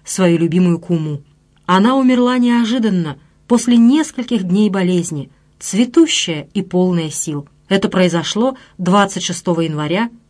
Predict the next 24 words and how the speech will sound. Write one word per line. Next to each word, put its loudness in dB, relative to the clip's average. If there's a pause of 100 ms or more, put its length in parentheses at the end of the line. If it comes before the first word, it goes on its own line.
(140)
тысяча 0
восемьсот -4
пятьдесят -6
второго -6
года. -8 (500)
Гоголь 4
был 4
на 2
первой 0
панихиде -2 (180)
и 4
на 6
силу 4
смог 2
остаться -4
до -6
конца. -2 (240)
Его 6
охватил 2
страх -2
смерти, 0 (420)
чувство 2
покорной 2
обреченности. -2